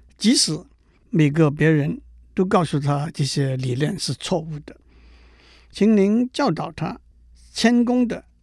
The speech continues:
对待温文的人，严格地对待粗暴的人。麻烦您帮助我的儿子建立坚定的意志，即使众人随声附和，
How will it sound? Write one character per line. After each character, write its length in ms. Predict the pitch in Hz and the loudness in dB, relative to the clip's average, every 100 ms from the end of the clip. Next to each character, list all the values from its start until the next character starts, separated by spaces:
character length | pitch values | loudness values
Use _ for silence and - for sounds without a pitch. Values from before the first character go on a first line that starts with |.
| - | 2
对 160 | 190 | 4
待 320 | 165 156 147 156 | 4 2 -2 -2
温 280 | 190 190 | 0 2
文 160 | 151 156 | 2 0
的 100 | 165 | 0
人， 260 | 139 151 254 _ _ _ _ - - | -2 -6 -12 _ _ _ _ -20 -4
严 300 | 202 170 226 | 2 4 4
格 220 | 190 156 | 2 0
地 220 | 175 180 - _ _ _ - | -2 -6 -12 _ _ _ 2
对 140 | 233 | 4
待 340 | 185 185 165 175 | 4 2 0 -8
粗 240 | - - 262 | -4 0 2
暴 240 | 262 185 | 2 2
的 100 | 139 | -2
人。 240 | 135 156 - - - _ _ _ _ - - - - | -6 -8 -12 -20 -20 _ _ _ _ -20 -20 -16 0
麻 160 | 214 | 2
烦 180 | 240 240 | 6 6
您 460 | 240 226 277 294 302 - | 6 6 4 2 0 0
帮 180 | 269 | 0
助 160 | 233 254 | 2 2
我 140 | 170 | 0
的 60 | 147 | -4
儿 260 | - 156 185 | -2 0 0
子 260 | 185 226 - - - - _ _ | -2 -8 -12 -20 -20 -20 _ _
建 280 | - 196 175 | 0 2 4
立 240 | 160 147 | 2 0
坚 280 | - 220 240 | 0 2 4
定 200 | 277 170 | 4 2
的 80 | 151 | 0
意 200 | 175 143 | -2 -4
志， 220 | - 151 _ _ _ _ - _ _ _ | -8 -14 _ _ _ _ -20 _ _ _
即 200 | - 202 | 2 2
使 400 | - 147 156 - _ _ _ | 2 -2 -4 -8 _ _ _
众 220 | - 202 151 | 2 4 4
人 380 | 143 151 185 - | 2 0 -2 -4
随 280 | - 180 233 | 2 4 4
声 360 | - 233 233 | 4 2 2
附 260 | 226 277 220 | -2 -2 0
和， 260 | 202 202 | 0 -2